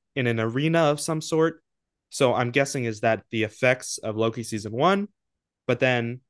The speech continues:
I guess it can sort of come together, but they still have to tie it all up and kind of make it all, I guess, make sense. In terms of the future of these characters,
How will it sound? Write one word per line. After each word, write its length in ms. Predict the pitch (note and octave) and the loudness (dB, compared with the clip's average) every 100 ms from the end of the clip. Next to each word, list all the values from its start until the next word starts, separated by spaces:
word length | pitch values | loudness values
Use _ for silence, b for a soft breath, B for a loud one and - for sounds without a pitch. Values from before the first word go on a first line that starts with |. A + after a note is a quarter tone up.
| _ - | _ -6
I 100 | B2+ | -4
guess 300 | B2 F3+ - | 0 0 0
it 120 | E3+ | -4
can 220 | D#3+ B2 | -4 -6
sort 300 | - - D#3+ | -4 2 2
of 80 | E3+ | 2
come 200 | E3+ D#3+ | -2 -4
together, 420 | D3 D3+ D#3 D3+ - | -2 0 0 0 0
but 220 | A2+ - _ _ _ _ _ _ | -2 -2 _ _ _ _ _ _
they 140 | C3 | -4
still 300 | A#2+ - D3+ | -4 0 0
have 160 | B2+ A#2+ | 2 0
to 100 | A#2 | -4
tie 260 | - A#2+ A#2 | -2 0 2
it 120 | A2 | 2
all 180 | G#2+ G#2+ | 0 0
up 180 | G#2 | -2
and 100 | G#2 | -8
kind 200 | G2+ A2 | -6 -6
of 60 | G2+ | -4
make 240 | G#2 G#2 | -4 -4
it 80 | A2 | -4
all, 280 | G2+ G2 G2+ _ _ _ _ _ | -2 -4 -8 _ _ _ _ _
I 120 | A2 | -10
guess, 240 | G2+ G2+ - | -6 -6 -6
make 180 | G2 - | -10 -8
sense. 460 | A2 G2 G2+ - _ _ _ _ _ _ | -8 -8 -10 -18 _ _ _ _ _ _
In 120 | D#3+ D3 | -4 -2
terms 280 | - F#3+ E3+ | 0 2 2
of 120 | C3 | 0
the 80 | B2+ | -6
future 400 | - D#3+ D3 A#2 | -2 -2 0 -2
of 80 | |
these 200 | A2 D3 | 0 -4
characters, 600 | D3+ D#3 D#3 D#3+ E3 E3+ | -2 -2 0 -2 -4 -6